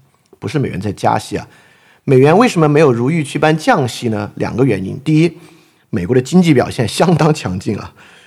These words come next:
就是就业市场，尤其是就业市场表现相当强劲，就业和消费。所以说现在呢，如果你降息就是为了刺激经济嘛，但是由于经济如此强劲，如果你再贸然降息，可能会让经济过热，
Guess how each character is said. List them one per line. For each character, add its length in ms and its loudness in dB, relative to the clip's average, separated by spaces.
就 140 -2
是 60 -2
就 200 4
业 120 4
市 120 -2
场， 160 -6
尤 80 -4
其 100 -4
是 120 4
就 160 4
业 100 4
市 120 -8
场 160 -14
表 180 -10
现 160 -4
相 100 -2
当 140 2
强 180 -10
劲， 200 -18
就 100 -10
业 60 -8
和 80 -10
消 200 -6
费。 200 -8
所 100 0
以 40 2
说 180 0
现 260 2
在 160 2
呢， 280 -2
如 140 -6
果 120 0
你 120 0
降 320 0
息 220 -10
就 140 -10
是 100 -6
为 60 -4
了 80 -4
刺 340 -8
激 180 -8
经 220 0
济 160 -4
嘛， 240 -10
但 100 -6
是 120 -6
由 80 -2
于 80 -4
经 200 0
济 100 0
如 180 -2
此 160 -8
强 240 -8
劲， 200 -2
如 180 0
果 140 4
你 100 2
再 240 0
贸 200 4
然 180 -4
降 180 -2
息， 200 -12
可 80 -12
能 100 -12
会 80 -4
让 100 -4
经 160 -8
济 80 -6
过 220 4
热， 240 2